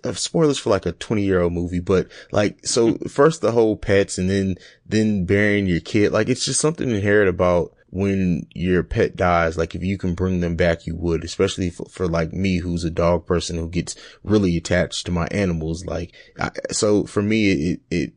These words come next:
Speaker 1: it, I guess it touches me there. So yeah, I, I always like horror movies where it's like,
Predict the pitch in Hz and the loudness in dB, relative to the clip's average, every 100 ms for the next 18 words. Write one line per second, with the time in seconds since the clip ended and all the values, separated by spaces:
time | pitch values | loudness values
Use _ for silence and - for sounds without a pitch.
0 | _ - - - - 92 101 92 - 104 | _ -8 -8 -6 -2 0 0 0 0 0
1 | 95 92 92 87 90 101 104 - - - | -2 -4 -2 2 2 2 0 -8 -16 -6
2 | - 104 80 82 92 - 98 117 127 110 | 0 2 2 2 2 0 2 2 2 0
3 | 98 95 - 95 90 90 82 82 - 87 | 2 0 2 2 2 0 -2 -4 -2 0
4 | 82 82 - 90 - | 0 -2 -6 -6 -6